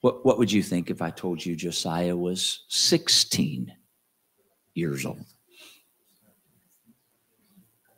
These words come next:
No, like, like, really, honestly, what would you, if, like, if, if either one of those statements were true, if I told you he's twenty-five years old, truly, I,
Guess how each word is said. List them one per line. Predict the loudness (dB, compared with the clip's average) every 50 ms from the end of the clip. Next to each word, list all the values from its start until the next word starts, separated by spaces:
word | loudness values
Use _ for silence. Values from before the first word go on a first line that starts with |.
| _ _ _ _ -20 -20 _ _ _ _ _ _ _ _ _ _ _ _ _ _ -20 _ _ _ _ _ _ _ _ _ _ _ _ _ _ _ _ _ _ _ _ _ _
No, | 6 8
like, | 8 8 8 6 4
like, | 4 4 4 4 4
really, | 6 8 8 8 8 8
honestly, | 8 6 4 4 2 0 -2 0
what | 0 0 0
would | -2 -2
you, | -2 -4 -4 -4
if, | -6 -6 -6 -10 -14 -6 -2
like, | -2 -2 -2 -2 -2
if, | -2 -2 -2 -2 -2
if | -2 -2 0 0 2
either | 4 6 6 6
one | 6 4 2 2
of | 2 2
those | 2 2 4 4
statements | 2 2 4 4 4 4 2 -2 -6 -8 -8 -10 -4 -2
were | 0 0
true, | 0 -2 -2 2 4 4 4 4 2 -2 -10 -16 _ _ _ _ _ _ _ _ _ _ _ _ _ _ _ _ _ _ _ _ _ _ _ _ _ _
if | -4 0 2
I | 4 4
told | 4 6 6 8 8 8 6 4
you | 4 2 2 2 -2 -6 -12 _ _ _ _ _ _
he's | 2 4 4 4 2 0
twenty-five | -2 -2 2 2 2 2 2 0 -2 0 0 0 2 2 2 2
years | 2 2 2 0
old, | 0 0 0 -2 -2
truly, | -2 0 2 2 4 4 2 2 2 2
I, | 0 0 -2 -4